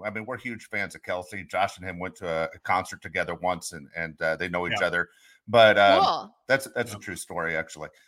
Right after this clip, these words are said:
Speaker 1: And, um, and so Kelce scores, and we're like, "God, man," two things. One is we got in the conversation, if Brandon Staley didn't go for it on every fourth down, Chargers win that game. And two, if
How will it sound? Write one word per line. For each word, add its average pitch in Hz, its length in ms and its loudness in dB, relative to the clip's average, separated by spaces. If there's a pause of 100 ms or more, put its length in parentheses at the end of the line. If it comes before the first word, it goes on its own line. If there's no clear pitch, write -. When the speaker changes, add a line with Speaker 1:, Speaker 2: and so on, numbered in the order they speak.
(180)
Speaker 1:
And, 135 360 6
um, 117 540 6 (240)
and 120 340 2
so 127 440 -6 (120)
Kelce 165 380 0
scores, 120 640 -8
and 104 100 -14
we're 95 60 -14
like, 98 200 -14
"God, 87 240 -8
man," 110 340 -8
two 185 180 -14
things. 90 340 -10
One 135 240 -2
is 127 180 -8
we 113 160 -12 (280)
got 143 160 4
in - 40 -18
the 117 60 -8
conversation, 107 460 -4
if 87 120 -14
Brandon 156 280 -8
Staley 104 340 -8
didn't 87 240 -12
go 87 160 -4
for 85 260 -10
it 82 60 -4
on 85 140 -6
every 110 240 -4
fourth 87 340 -12
down, 78 340 -4
Chargers 82 400 -8
win 82 120 -8
that 73 160 -12
game. 76 280 -12 (380)
And 120 240 0
two, 160 240 -6
if 104 60 -6